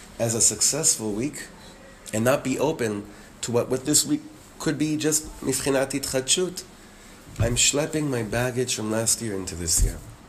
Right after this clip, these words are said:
And that was a very important thing, and I was so happy you brought it up yesterday on the show,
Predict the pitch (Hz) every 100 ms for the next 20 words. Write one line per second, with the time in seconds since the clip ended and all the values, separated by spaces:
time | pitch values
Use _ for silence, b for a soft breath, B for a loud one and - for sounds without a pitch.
0 | - - - - - B B B B B
1 | - 107 135 123 117 139 151 139 110 127
2 | 120 104 110 110 98 90 120 120 113 98
3 | 95 104 101 95 101 - 90 92 92 90
4 | - 107 98